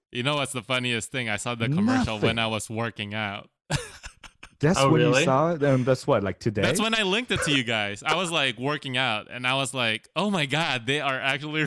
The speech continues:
Speaker 1: <laughs> releasing something new today." At first, I thought it was, like, a joke. Like, you know how people in YouTube, like, post, like, "Oh, this is the new iPhone." It's, like, a rumor, you know, Mac rumor
Speaker 3: Yeah.
Speaker 1: type of
Speaker 3: Mac
Speaker 1: thing.
Speaker 3: rumors,
Speaker 2: That's
Speaker 3: yeah.
Speaker 2: what they
Speaker 3: Mm-hmm.
Speaker 2: used to do. What happened to that?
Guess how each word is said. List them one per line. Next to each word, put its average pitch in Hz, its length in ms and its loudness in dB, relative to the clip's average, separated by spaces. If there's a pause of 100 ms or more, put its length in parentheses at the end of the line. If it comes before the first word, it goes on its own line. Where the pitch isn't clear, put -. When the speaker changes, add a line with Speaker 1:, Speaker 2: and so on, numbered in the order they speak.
Speaker 1:
<laughs> - 60 -20
releasing - 420 -12
something - 800 -10
new 165 120 -10
today." - 440 -12 (400)
At - 160 -6
first, 214 200 -2
I 160 100 0
thought 170 220 -2
it 156 80 0
was, 147 200 -2
like, 135 240 -2
a 143 80 -6
joke. 113 580 -2
Like, 131 240 -2
you 143 140 -2
know 156 100 0
how 147 220 -2 (240)
people 143 320 -6
in 120 140 -4
YouTube, 127 520 -6
like, 104 320 -6 (240)
post, 127 320 -4
like, 110 220 -4
"Oh, 135 120 -6
this 123 160 -8
is 117 120 -14
the 107 100 -8
new 123 240 -4
iPhone." 123 480 -4
It's, 120 160 -6
like, 113 240 -4
a 120 80 -8
rumor, 131 640 -2
you 123 140 -6
know, 117 340 -6 (200)
Mac 123 240 -2
rumor 135 180 0
Speaker 3:
Yeah. 110 180 2
Speaker 1:
type - 260 -2
of 123 100 -10
Speaker 3:
Mac 131 300 2
Speaker 1:
thing. 135 80 -4
Speaker 3:
rumors, 120 380 0
Speaker 2:
That's 160 220 4
Speaker 3:
yeah. 185 40 2
Speaker 2:
what 165 160 4
they 160 160 4
Speaker 3:
Mm-hmm. 139 100 -2
Speaker 2:
used 160 360 0
to 156 120 2
do. 139 720 -2
What 135 220 0
happened 165 460 -2
to 131 120 -2
that? 107 460 0